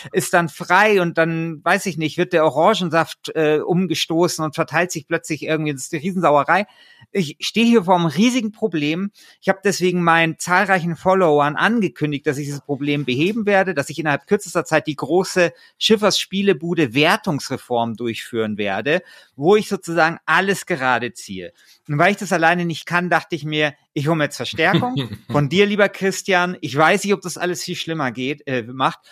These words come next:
Speaker 1: Und wir gehen jetzt alle Bewertungen durch. Oder zumindest ein Teil der Bewertung, weil ich sehe hier gerade, ich habe echt einige Spiele in den vier Jahren besprochen. Und gucken mal, ob wir das irgendwie repariert bekommen.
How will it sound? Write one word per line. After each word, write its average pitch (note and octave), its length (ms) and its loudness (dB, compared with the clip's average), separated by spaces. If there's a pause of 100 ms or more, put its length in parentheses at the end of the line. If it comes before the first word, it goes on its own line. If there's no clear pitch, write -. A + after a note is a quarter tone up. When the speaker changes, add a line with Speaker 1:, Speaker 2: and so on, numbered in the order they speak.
(240)
Speaker 1:
Und F#3 180 0
wir F3 160 4
gehen F#3+ 280 2
jetzt F#3 180 -2
alle E3+ 240 0
Bewertungen D3 520 0
durch. G2+ 200 -6
Oder D#3 160 0
zumindest F3 380 -6
ein F3 180 -2 (140)
Teil E3+ 400 2
der E3 100 4
Bewertung, B2+ 520 0
weil C3+ 120 0
ich A#2+ 140 -14
sehe F3+ 140 -2
hier D#3 120 -2
gerade, A#2+ 380 -2
ich - 80 -6
habe - 140 -6
echt - 200 -12
einige C3+ 300 -6
Spiele F#3 300 -4
in G2+ 60 -4
den A2 140 -4
vier A2+ 160 -6
Jahren G#2+ 260 -2
besprochen. G#2+ 540 -6 (600)
Und - 160 0
gucken G3+ 400 2
mal, B2+ 320 4
ob D#3 160 -4
wir E3 80 2
das D3+ 200 -2
irgendwie D#3 200 -6
repariert D3+ 440 -6
bekommen. F2+ 460 -12